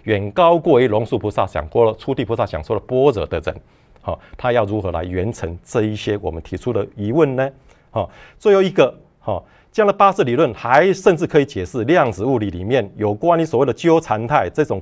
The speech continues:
超光速的一个讯息的传递，所谓的测不准的原理。好，换句话说，所有物理实验都会因于观测者或实验者的一个意识，好，的观察而产生变化。好，或是说像类似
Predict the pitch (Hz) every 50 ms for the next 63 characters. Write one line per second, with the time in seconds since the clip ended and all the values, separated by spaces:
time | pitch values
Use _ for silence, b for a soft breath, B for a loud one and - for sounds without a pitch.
0 | - _ - - - 151 170 165 156 170 165 165 165 156 - 156 110 104 104 131
1 | 120 110 - - 147 107 - - 87 92 - - - 85 92 98 - - 156 117
2 | 107 B B B B B - - 127 131 135 - - - 190 151 151 151 - 113
3 | 95 92 90 90 101 110 123 135 120 104 85 b b b b b b - 101 87
4 | B B B B B - 135 117 127 123 120 117 110 - 117 113 113 113 - -
5 | 120 147 156 120 156 147 120 104 92 - 95 104 120 117 98 123 120 120 135 160
6 | 156 160 170 151 110 104 107 110 - - 131 139 135 143 139 - - 127 98 90
7 | - - - - 110 101 - - 95 95 113 131 139 107 92 - - 85 76 -
8 | 85 85 - 139 131 - - 110 - b b b b b b - 185 143 110 -
9 | - 151 120 92 - - - _ - - 90 80 - 101 - - 123 120 123 120
10 | - 87 78 b b b b b b b - 107 - - - 85 - 107 90 104
11 | 120 98 82 - - 117 - - - b b b b b b - 95 85 B B
12 | B B B - 139 123 139 - 147 139 139 131 - 160 127 135 151 139 120 120
13 | 120 120